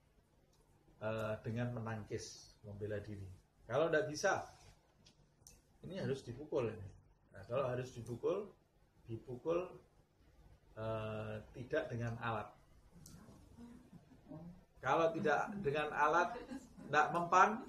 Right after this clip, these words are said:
kalau kita tahu, "Ini tangan saya kecil, kalau dipukul tidak dengan alat, saya yang patah tangannya." Nah, kan kondisinya orang beda-beda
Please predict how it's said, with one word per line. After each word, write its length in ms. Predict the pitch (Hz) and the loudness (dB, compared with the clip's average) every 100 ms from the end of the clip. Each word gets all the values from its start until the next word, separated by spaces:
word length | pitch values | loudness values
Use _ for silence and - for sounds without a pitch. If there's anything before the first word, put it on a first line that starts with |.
| 233 | -4
kalau 160 | 190 156 | 4 4
kita 200 | 165 180 | 6 4
tahu, 320 | 180 165 113 110 | 4 4 4 2
"Ini 180 | 214 220 | -2 -2
tangan 220 | 208 214 | 0 0
saya 160 | 220 294 | 0 -4
kecil, 400 | - - 240 220 | -4 -2 6 8
kalau 220 | 214 185 170 135 | 8 6 4 0
dipukul 340 | 131 156 170 185 | -4 0 2 4
tidak 240 | 170 151 | 6 6
dengan 240 | 139 143 147 | 6 2 6
alat, 240 | 160 214 | 8 6
saya 320 | 202 196 226 | 4 4 4
yang 80 | 180 | 2
patah 320 | 175 175 165 | 2 2 2
tangannya." 400 | 151 147 147 135 - - - - - - | 0 -2 -2 -4 -8 -20 -20 -20 -20 -10
Nah, 240 | - 113 - - - - | -6 -4 -6 -14 -20 -4
kan 100 | 160 180 | 0 4
kondisinya 560 | 185 156 156 170 180 180 | 4 4 0 0 4 6
orang 160 | 214 | 6
beda-beda 480 | 160 139 135 139 156 | 4 6 6 6 8